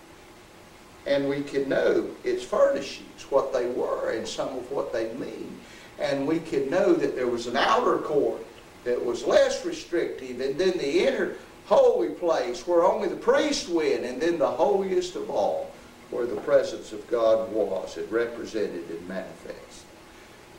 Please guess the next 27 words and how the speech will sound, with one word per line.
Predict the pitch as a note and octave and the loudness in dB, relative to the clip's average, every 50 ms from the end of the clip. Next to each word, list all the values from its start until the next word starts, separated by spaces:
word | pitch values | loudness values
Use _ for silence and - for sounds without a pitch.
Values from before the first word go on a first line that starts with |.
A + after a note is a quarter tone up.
| - - | -10 -4
If | - - - - - | -4 -2 -2 -2 -2
you | G3 F3+ | 0 0
have | E3+ E3 E3+ D#3+ C#3+ - - - - | 2 4 4 4 4 4 0 -6 -12
time, | - - - - - D#4+ - D#3+ D3+ D3 D#3 D#3+ D#3+ - - | -14 -12 -10 -8 -6 -4 -2 -2 0 0 -2 -4 -6 -8 -8
do | C3 C3+ E4+ - - - | -4 -2 0 2 2 2
an | D#3 D#3 D#3 D3+ | 2 2 0 0
intensive | C#3+ C#3 D3 D3+ - A3 G3+ - - - - E3+ - - | -2 -2 -4 -4 -4 -6 -6 -6 -6 -6 -6 -8 -8 -8
study | - - - C3+ B2 - B2+ B2 | -8 -4 -2 -2 0 0 -2 -4
on | A#2 A#2 A#2 A#2 | -4 -4 -6 -6
the | A#2 A#2 - | -8 -8 -6
tabernacle | - F#2 - - - - G2+ F#2+ F#2 F#2 - - - - - - - - - - - - | -6 -4 -4 -6 -6 -8 -8 -8 -8 -10 -12 -14 -16 -16 -16 -16 -18 -20 -20 -16 -6 -2
and, | - C#3 C3 A#2+ A#2+ A#2 A#2 A#2 - - | -2 -2 0 -2 -4 -6 -10 -12 -10 -6
and | B2+ B2+ B2+ B2+ B2+ | -4 -4 -4 -2 2
learn | C#3+ E3+ F#3 G3+ G#3 G3+ F#3 | 4 6 6 6 4 2 0
the | D#3+ D3+ - | 0 2 2
opinions | - - - A3 G#3+ - A3+ A3 F#3 D#3+ D3 D3 - - | 0 0 0 0 0 0 0 0 -2 -2 -2 -4 -4 -4
of | B2 - | -4 -4
scholars | - - - - C#3 - - G#3 F#3+ E3 D3 - | -4 -4 -2 0 0 0 2 2 0 0 0 0
and | C#3 C3+ C3+ C#3 | 0 0 0 -2
men, | F#3 G#3 G#3+ F#3 C#3 C#3 B2+ | -2 -2 -2 -2 -2 -2 0
what | A#2+ - - - - | 0 0 0 0 -2
some | - D#3 - - | -4 -4 -4 -4
of | C#3 C#3 | -4 -4
these | D3 C#3+ C#3+ C#3 - | -4 -4 -4 -4 -6
things | - E3 D3+ D3 C#3+ - - | -8 -8 -6 -8 -8 -6 -4
may | C3 B2 A#2+ | -4 -2 -2
picture. | B2 B2 - - B2 - - - - - - - | -4 -2 -2 -2 -2 -2 -4 -8 -10 -10 -10 -10